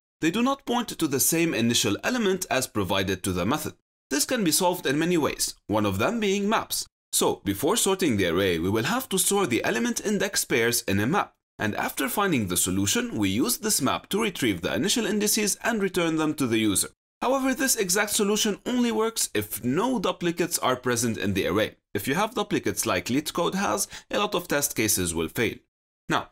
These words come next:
concerning the last approach we wrote, we also do not have the index of the value we are retrieving from the set.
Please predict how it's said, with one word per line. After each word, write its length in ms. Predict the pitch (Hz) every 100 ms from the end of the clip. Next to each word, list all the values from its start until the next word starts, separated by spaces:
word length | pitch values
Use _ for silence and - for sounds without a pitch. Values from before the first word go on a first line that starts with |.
| -
concerning 500 | 117 - 269 277 190
the 100 | 107
last 260 | 147 269
approach 400 | 247 - 139 123
we 80 | 120
wrote, 340 | 120 85 110 -
we 80 |
also 300 | 180 254 -
do 100 | 220
not 180 | 170 160
have 280 | 156 151 139
the 140 | 113 104
index 320 | 107 101 -
of 160 | 92
the 80 | 87
value 360 | 87 127 120 110
we 60 |
are 140 | 85 87
retrieving 500 | 87 - 101 92 92
from 200 | 95 85
the 100 | 85
set. 340 | - 233 -